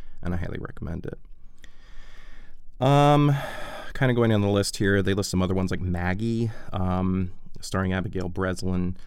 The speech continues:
Arnold Schwarzenegger. Um, it's g-, good. It's about a guy who, I think it's his daughter, is slowly becoming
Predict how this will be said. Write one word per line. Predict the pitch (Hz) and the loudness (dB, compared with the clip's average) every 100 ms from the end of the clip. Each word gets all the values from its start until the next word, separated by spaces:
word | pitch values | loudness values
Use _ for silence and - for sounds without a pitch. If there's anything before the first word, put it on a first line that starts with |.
| - - | -10 -2
Arnold | 92 92 | 0 0
Schwarzenegger. | - - 92 - 92 90 92 90 92 - | -2 -4 -4 -2 -2 -2 -2 -2 -4 -4
Um, | 117 117 123 120 - - - - - - - - - - - | 2 4 4 2 -6 -10 -14 -14 -14 -14 -14 -14 -12 -8 -2
it's | - - - | -2 0 -2
g-, | 120 - - - - 131 127 - | -4 -8 -12 -14 -10 -6 -6 0
good. | 143 143 135 123 | 6 8 8 6
It's | |
about | 127 135 | 4 4
a | 123 117 101 - - | 6 4 2 -2 -4
guy | 101 101 101 101 | 0 2 2 2
who, | 101 87 | 0 0
I | |
think | 90 98 | -2 -4
it's | - | -4
his | 98 90 | -6 -4
daughter, | 92 92 92 92 92 92 | -2 0 0 0 -2 -2
is | 92 - - | -4 -6 -4
slowly | - 95 92 | 0 0 0
becoming | - 92 90 90 90 | -2 -4 -2 -2 -4